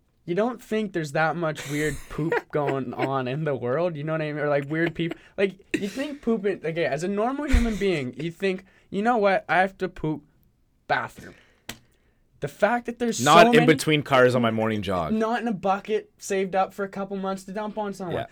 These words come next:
Speaker 1: See, that, the, the world's going to shit. Pun intended.
Speaker 2: <laughs>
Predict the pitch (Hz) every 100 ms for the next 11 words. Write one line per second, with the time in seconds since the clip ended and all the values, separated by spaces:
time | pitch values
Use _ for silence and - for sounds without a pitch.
0 | - _ - 240 220 _ - 220 226 -
1 | 170 196 180 _ _ 170 220 226 190 196
2 | 185 - 185 123 - _ - 196 185 175
3 | 165 117 110 _ _ _ _ -